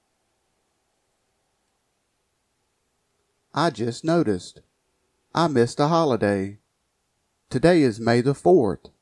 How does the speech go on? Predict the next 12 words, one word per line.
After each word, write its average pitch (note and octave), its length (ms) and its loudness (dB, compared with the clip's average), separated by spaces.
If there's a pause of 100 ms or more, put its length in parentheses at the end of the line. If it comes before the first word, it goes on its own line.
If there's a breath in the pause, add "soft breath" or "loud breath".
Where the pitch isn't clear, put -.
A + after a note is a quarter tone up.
(760)
It's E3+ 240 0
International C#3 680 -2
Star D3+ 360 0
Wars G#2 400 -2
Day. G2+ 440 -2 (1000)
May B2+ 240 2
the C#3 140 0
fourth, B2+ 500 -2 (1040)
as G#2+ 200 -2
a A2+ 80 -4
play A#2+ 340 0
on A#2 300 -4